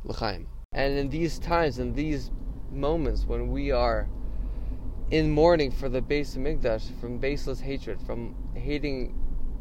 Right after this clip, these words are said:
each, each other without, without warrant, where does that come from? Where that come from, where that comes from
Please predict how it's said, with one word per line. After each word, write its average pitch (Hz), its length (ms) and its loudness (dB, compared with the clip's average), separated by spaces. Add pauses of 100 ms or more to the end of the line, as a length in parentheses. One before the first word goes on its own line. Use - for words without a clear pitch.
(140)
each, - 400 -4 (880)
each - 240 -4
other 147 360 2
without, 135 400 -2
without 143 380 0
warrant, 139 520 -4 (300)
where 165 300 0
does 170 100 -4
that 160 180 -2
come 147 220 -4
from? 156 200 -6 (220)
Where 135 120 -2
that 139 200 2
come 147 220 -4
from, 165 260 -6 (340)
where 160 160 0
that 175 200 2
comes 151 260 -2
from - 240 -2